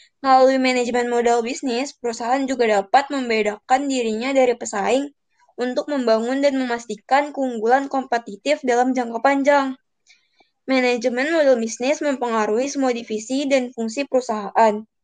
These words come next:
dan juga dapat memberikan pengaruhnya.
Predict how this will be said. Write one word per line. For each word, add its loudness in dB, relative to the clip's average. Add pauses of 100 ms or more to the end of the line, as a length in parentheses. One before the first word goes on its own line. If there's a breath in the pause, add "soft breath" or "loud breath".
(340 soft breath)
dan 2
juga 6
dapat 2
memberikan 2
pengaruhnya. 0